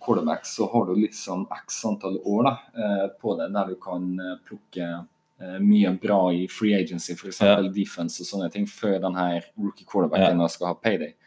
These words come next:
Speaker 2: Fire
Speaker 1: Og
Speaker 2: år, sånn.
Speaker 1: Ja.
Speaker 2: Ja, à la Rams, ja.
Speaker 1: Rams, og egentlig i fjor også, med Wentz og Philly,
Speaker 2: Ja.
Speaker 1: eh, at Foles gjorde det så bra den
Speaker 2: Ja.
Speaker 1: sesongen er jo bare drøyt, liksom.
Speaker 2: Det, ja.
Speaker 1: Men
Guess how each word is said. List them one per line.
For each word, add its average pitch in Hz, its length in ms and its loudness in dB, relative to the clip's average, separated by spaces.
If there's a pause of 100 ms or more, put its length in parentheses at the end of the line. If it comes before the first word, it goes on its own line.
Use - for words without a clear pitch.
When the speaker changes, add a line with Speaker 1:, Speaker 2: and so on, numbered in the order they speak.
(400)
Speaker 2:
Fire 101 220 6
Speaker 1:
Og 113 160 6
Speaker 2:
år, - 40 -6
sånn. 117 220 -4 (120)
Speaker 1:
Ja. 85 200 0 (320)
Speaker 2:
Ja, - 60 6
à 175 200 10
la 131 380 8
Rams, 104 340 4
ja. 82 80 -4 (320)
Speaker 1:
Rams, 123 580 4
og 117 300 4
egentlig 107 560 2
i 104 40 -2
fjor 101 380 -2
også, 110 280 6
med 101 840 2
Wentz 104 640 0
og 98 300 -2
Philly, 90 420 -2 (180)
Speaker 2:
Ja. 101 100 2 (200)
Speaker 1:
eh, 92 360 -8
at - 100 -8
Foles 90 500 -2
gjorde 92 100 -2
det 82 80 -4
så - 140 -6
bra 80 260 2
den 78 140 2
Speaker 2:
Ja. 107 60 6
Speaker 1:
sesongen 90 400 0
er 80 60 -2
jo 76 80 -8
bare 78 260 -12 (280)
drøyt, - 280 -8
liksom. 90 360 -10
Speaker 2:
Det, 87 280 -4
ja. 87 80 -4 (480)
Speaker 1:
Men 95 240 4